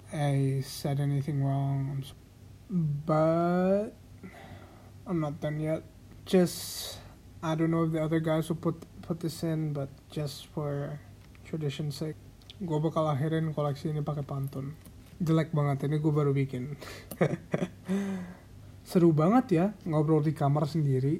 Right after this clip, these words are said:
ngayal jalan-jalan di New York bareng doi. Kawan-kawanku dan para pendengar podcast Kolpri, semoga kalian semua bisa happy, anjay. Ya, itu semua dari gue. Next,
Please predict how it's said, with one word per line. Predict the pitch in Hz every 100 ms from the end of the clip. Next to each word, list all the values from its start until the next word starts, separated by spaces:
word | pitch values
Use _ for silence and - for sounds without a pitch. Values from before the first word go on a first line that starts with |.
| - 156
ngayal | 143 143 156 165
jalan-jalan | 156 151 147 147 143 151 156
di | 139
New | 143 151
York | 185 185
bareng | 160 147 139 135
doi. | 131 143 131 - - -
Kawan-kawanku | 175 175 196 196 190 190 190 180 220 220
dan | 180 156
para | 151 170
pendengar | 170 160 156 156
podcast | 170 160 - 143
Kolpri, | - 143 139 165 196 - - - - - -
semoga | - 156 156 170 170
kalian | 160 165 165
semua | 170 165
bisa | 165 151 147
happy, | 127 139 135 - 135 131 135 143 175
anjay. | 165 143 143 139 135 127 123 123 123 131 147 - -
Ya, | - 147 139 - - - - -
itu | - 170
semua | - 160 160
dari | 156 147
gue. | 143 147 147 143 139 - - - -
Next, | 165 165 165 - -